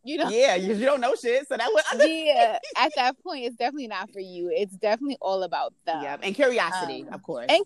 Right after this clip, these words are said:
Speaker 2: Yeah.
Speaker 1: curiosity,
Speaker 2: Yeah.
Speaker 1: of course.
Speaker 2: It starts with curiosity, and then it continues at, if, once you're
Speaker 1: Mm-hmm.
Speaker 2: trying to build your self-esteem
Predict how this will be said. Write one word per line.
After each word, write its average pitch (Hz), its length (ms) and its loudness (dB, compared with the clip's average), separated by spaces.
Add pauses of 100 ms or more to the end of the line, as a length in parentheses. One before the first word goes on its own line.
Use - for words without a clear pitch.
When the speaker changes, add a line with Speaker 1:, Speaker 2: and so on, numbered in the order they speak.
Speaker 2:
Yeah. 453 520 4
Speaker 1:
curiosity, 330 420 -8
Speaker 2:
Yeah. 277 280 -2
Speaker 1:
of 135 140 -14
course. 175 320 0
Speaker 2:
It 156 40 -2
starts 190 280 6
with 226 100 -6
curiosity, 156 840 -4 (180)
and 156 120 -8
then 165 120 -2
it 151 100 -8
continues 160 960 -4 (220)
at, 170 220 6
if, 160 100 4
once 185 280 -4
you're 208 100 2
Speaker 1:
Mm-hmm. 165 80 -8
Speaker 2:
trying 196 140 0
to 170 80 -4
build 175 340 -2
your 170 80 -2
self-esteem 151 840 -6